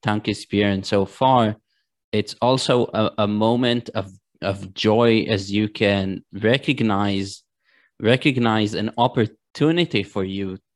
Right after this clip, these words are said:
to learn something and to react in a way that is not necessarily the way you would have thought you'd react. Like, it actually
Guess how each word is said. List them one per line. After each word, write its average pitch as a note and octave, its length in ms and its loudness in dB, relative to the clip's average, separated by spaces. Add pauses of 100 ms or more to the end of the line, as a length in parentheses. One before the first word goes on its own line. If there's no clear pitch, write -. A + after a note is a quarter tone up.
(220)
to A2 140 -4
learn A2+ 500 0
something G#2+ 600 -6
and G#2 280 -4
to G2+ 280 -6
react A2+ 680 -4
in G#2+ 120 0
a G2 60 -2
way G2+ 480 -2 (380)
that G#2 400 -2 (600)
is G#2+ 280 -2
not A#2 300 0
necessarily G#2+ 960 -2
the G2 140 -4
way G2+ 320 -2
you G2+ 440 -6
would G2 240 -2
have F#2+ 120 -4
thought - 500 -6
you'd F#2+ 300 -4 (640)
react. G2+ 600 -2
Like, G2+ 200 -6
it G#2+ 180 -8
actually A2+ 640 -4